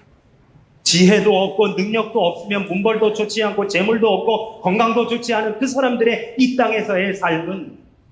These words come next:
어쩌면 남들에게 드러낼 수 없는 그러한 삶을 살아가는 사람들이었을 것입니다. 이러한 삶을 살아가고 있는 사람들에게 사도 바울은 이십팔 절에서 이렇게 선언합니다.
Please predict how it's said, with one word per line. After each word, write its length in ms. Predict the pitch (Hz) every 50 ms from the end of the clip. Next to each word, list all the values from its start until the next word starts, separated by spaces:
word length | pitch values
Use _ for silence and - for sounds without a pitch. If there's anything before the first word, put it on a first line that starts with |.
| - _ _ _ _ _ _ _ _ _ _ _ -
어쩌면 360 | 127 - - 120 120 117 107
남들에게 640 | - 170 214 208 190 214 196 190 180 190 190 190 -
드러낼 360 | 170 175 170 165 151 151 147
수 140 | - - - 123
없는 300 | 131 135 143 139 135 -
그러한 280 | 135 131 131 127 123
삶을 440 | - 123 113 107 113 120 117 123 120
살아가는 800 | - - 151 143 120 - 120 117 120 135 143 143 139 139 - - - - _ _ -
사람들이었을 1000 | - 123 120 123 120 120 120 117 - 127 120 117 113 117 - - 127 139 139
것입니다. 640 | - - - - - - - - - - - - - - _ _ _ _ _ _ _ _ _ _ _ _ _ _ -
이러한 500 | 208 220 240 240 226 247 247 247 247 -
삶을 580 | - 190 196 214 220 220 220 220 226 220 214
살아가고 640 | 214 - 202 208 208 196 208 208 202 208 202 202 208
있는 220 | 190 190 185 180 180
사람들에게 920 | 185 202 208 196 196 180 180 165 165 160 175 180 180 156 - - - -
사도 300 | - - - 202 180 185
바울은 380 | 170 165 160 165 165 175 180 208
이십팔 460 | 208 190 226 214 - - 220 214 214
절에서 280 | 214 202 196 180 175 208
이렇게 440 | 196 202 202 180 160 - - 180 156
선언합니다. 680 | 151 175 165 156 147 139 131 117 117 117 117 120 -